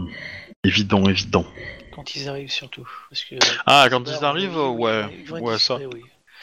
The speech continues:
Speaker 1: Ça, ça, c'est plus, euh, c'est plus, euh, facile à savoir, ouais.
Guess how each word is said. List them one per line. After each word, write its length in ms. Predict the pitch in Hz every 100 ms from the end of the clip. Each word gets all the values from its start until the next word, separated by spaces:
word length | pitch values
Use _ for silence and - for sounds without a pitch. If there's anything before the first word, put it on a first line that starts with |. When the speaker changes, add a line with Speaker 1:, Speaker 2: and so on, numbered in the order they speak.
| - - - - - - -
Speaker 1:
Ça, 120 | 131
ça, 220 | 127 113
c'est 220 | 101 -
plus, 340 | 104 117 120 120
euh, 520 | 101 98 98 98 98 95 107 _ _ - - -
c'est 80 | 110
plus, 500 | - 123 113 110 107
euh, 360 | 104 98 98 98
facile 320 | - - 101
à 40 |
savoir, 480 | 98 107 95 87 87
ouais. 160 | 71